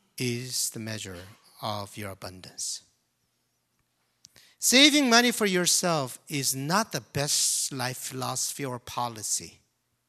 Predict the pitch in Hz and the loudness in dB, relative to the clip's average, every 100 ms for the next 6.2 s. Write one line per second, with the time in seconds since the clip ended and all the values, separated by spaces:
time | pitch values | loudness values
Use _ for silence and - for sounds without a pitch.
0 | _ _ _ _ _ _ _ _ _ _ | _ _ _ _ _ _ _ _ _ _
1 | _ _ _ _ - - 160 165 160 147 | _ _ _ _ -4 0 4 4 4 0
2 | 135 135 147 143 135 131 131 139 - 139 | -2 -2 -2 -4 -4 -4 -4 -2 -2 -2
3 | - 135 - 127 117 117 123 123 117 - | -2 -2 -4 -6 -6 -6 -6 -8 -10 -10
4 | - 123 - 113 120 110 - - - 110 | -6 -2 -2 -4 -4 0 0 0 -4 -6
5 | 101 - - 110 104 98 98 95 101 - | -2 -2 -2 -6 -12 -12 -14 -12 -6 -6
6 | 98 - | -6 -12